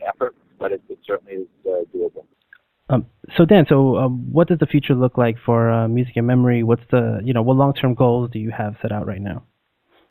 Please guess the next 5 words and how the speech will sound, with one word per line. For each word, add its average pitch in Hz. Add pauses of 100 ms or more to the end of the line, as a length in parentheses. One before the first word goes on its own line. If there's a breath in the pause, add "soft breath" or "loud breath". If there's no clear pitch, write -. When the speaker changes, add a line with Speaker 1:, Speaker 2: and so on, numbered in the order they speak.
(760)
Speaker 1:
Our 139
long-term 180
goal 127
is 120 (300)
to 110